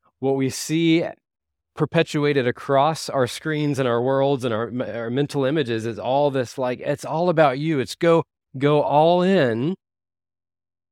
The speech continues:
But I want to submit that truly biblical rest, truly biblical Sabbath, truly biblical self-care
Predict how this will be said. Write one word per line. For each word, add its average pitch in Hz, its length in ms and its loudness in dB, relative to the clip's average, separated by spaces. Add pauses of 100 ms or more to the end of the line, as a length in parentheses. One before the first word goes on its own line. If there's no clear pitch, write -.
(120)
But 135 120 2
I 151 40 2
want 208 140 -2
to 202 40 -6
submit 127 360 -2
that 123 160 -8
truly 170 380 -6
biblical 123 420 -6
rest, 104 320 -6
truly 135 240 -8
biblical 120 340 -8
Sabbath, 104 400 -4
truly 123 220 -6
biblical 117 400 -8
self-care 139 520 -6